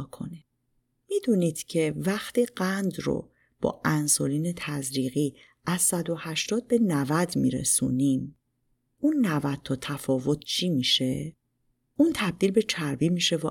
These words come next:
اطراف شکم و ارگان‌ها رو می‌گیره. پس مراقب باشیم که با تغییرات توی غذاهامون و لایف استایلمون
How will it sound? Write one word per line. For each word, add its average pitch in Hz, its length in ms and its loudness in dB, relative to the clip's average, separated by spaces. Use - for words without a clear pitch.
اطراف 165 640 -4
شکم 143 500 -2
و - 120 -2
ارگان‌ها 135 640 -2
رو 165 360 -4
می‌گیره. - 640 0
پس 165 680 -2
مراقب 175 640 2
باشیم 139 680 0
که - 340 -4
با 170 160 2
تغییرات 165 920 -2
توی 135 440 -4
غذاهامون 156 1080 0
و 151 100 0
لایف 143 520 -2
استایلمون 139 880 0